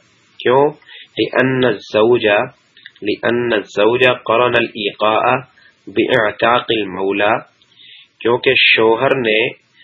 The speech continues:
طلاق کے واقع کرنے کو ملایا، طلاق کے واقع کرنے کو ملایا باعتاق المولى، مولا کے آزاد کرنے کے ساتھ، مولا کے آزاد کرنے کے ساتھ، حیث،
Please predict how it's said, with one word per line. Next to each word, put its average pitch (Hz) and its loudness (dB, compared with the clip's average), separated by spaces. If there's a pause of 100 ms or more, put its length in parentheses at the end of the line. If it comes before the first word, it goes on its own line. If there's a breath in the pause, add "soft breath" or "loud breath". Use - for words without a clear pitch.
(260 soft breath)
طلاق 107 0
کے 127 -2
واقع 107 -2
کرنے 113 -4
کو 110 -6
ملایا، 101 -4 (920 soft breath)
طلاق 107 -2
کے 123 -2
واقع 107 0
کرنے 113 0
کو 127 -2
ملایا 104 0 (500 soft breath)
باعتاق 113 0
المولى، 98 -4 (200)
مولا 127 0
کے 139 -4 (120)
آزاد 110 -2 (180)
کرنے 113 -6
کے 104 -6
ساتھ، 87 -10 (500)
مولا 107 -2
کے 107 -4 (540 loud breath)
آزاد 107 0 (120)
کرنے 101 -4
کے 101 -8
ساتھ، 87 -12
حیث، 135 -2